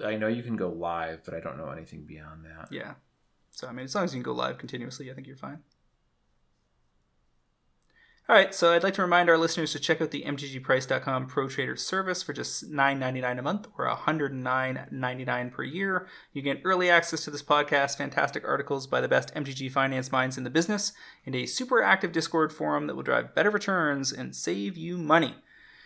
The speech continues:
Speaker 2: buying Modern Horizons two.
Speaker 1: <laughs>
Speaker 2: And who knows what the Russian price on that stuff's gonna be.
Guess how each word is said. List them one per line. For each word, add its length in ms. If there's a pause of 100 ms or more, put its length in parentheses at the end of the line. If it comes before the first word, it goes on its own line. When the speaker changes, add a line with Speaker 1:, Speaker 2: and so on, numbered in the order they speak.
(240)
Speaker 2:
buying 400
Modern 300
Horizons 360
two. 240 (1000)
Speaker 1:
<laughs> 80 (120)
Speaker 2:
And 280 (600)
who 220
knows 440
what 160
the 100
Russian 500
price 300
on 120
that 180
stuff's 260
gonna 220
be. 260